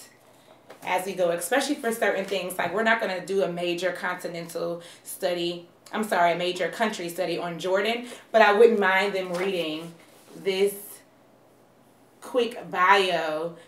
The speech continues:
about, looks like a leader, oh, the queen, um, of Jordan, and then maybe doing an activity or, um, a vocabulary, read and remember the activities they have in here. So this is how I'm gonna use this. Like,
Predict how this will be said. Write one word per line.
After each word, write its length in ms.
about, 640
looks 280
like 320
a 80
leader, 640
oh, 160
the 60
queen, 420
um, 500
of 600
Jordan, 580
and 140
then 160
maybe 280
doing 260
an 80
activity 840
or, 480
um, 640
a 80
vocabulary, 760
read 180
and 80
remember 560
the 120
activities 440
they 100
have 260
in 60
here. 200
So 180
this 160
is 140
how 140
I'm 120
gonna 160
use 220
this. 320
Like, 200